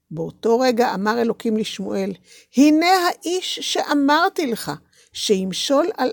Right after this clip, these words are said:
עם ישראל." שאול ראה אדם הולך אליו, אך לא ידע שזה שמואל הנביא. בימים ההם לא היו תמונות,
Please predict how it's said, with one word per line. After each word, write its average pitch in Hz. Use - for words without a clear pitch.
עם 233
ישראל." -
שאול 196
ראה 269
אדם 240
הולך 247
אליו, 202
אך -
לא 170
ידע 220
שזה 165
שמואל 170
הנביא. 208
בימים 180
ההם 226
לא 220
היו 240
תמונות, 214